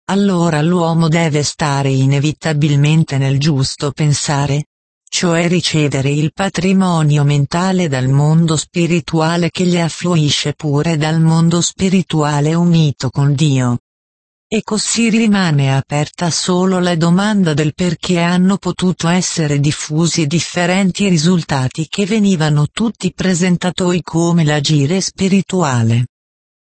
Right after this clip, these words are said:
C'è da fare una differenza se un uomo è chiamato ad accogliere i doni spirituali divini ed a diffonderli, oppure crede di esserne stato chiamato lui stesso,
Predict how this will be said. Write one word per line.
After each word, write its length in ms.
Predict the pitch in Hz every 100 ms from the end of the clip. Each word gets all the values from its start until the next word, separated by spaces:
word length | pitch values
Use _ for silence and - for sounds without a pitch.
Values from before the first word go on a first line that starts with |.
| _
C'è 240 | - 208 190
da 120 | 170
fare 400 | - 175 156 151
una 280 | 151 156 156
differenza 800 | 170 - - 180 151 127 131 139
se 180 | - 147
un 140 | 143
uomo 400 | 147 156 165 165
è 140 | 160 160
chiamato 680 | - 185 185 196 202 - 156
ad 180 | 143
accogliere 640 | 180 - - 170 160 160 143
i 180 | 135 135
doni 440 | 147 127 131 143
spirituali 960 | - - 175 165 170 - 147 151 170 165
divini 640 | 196 160 175 180 147 135
ed 140 | 131 147
a 40 |
diffonderli, 920 | 143 165 - 190 185 170 170 143 151 151 _ _ -
oppure 540 | - - 165 147 156
crede 500 | - 160 156 151 156
di 140 | 143 156
esserne 580 | 160 - 156 143 139
stato 460 | 135 - 190 180 165
chiamato 640 | - 156 156 160 156 - 160
lui 320 | 202 214 202
stesso, 720 | - - 156 135 - 131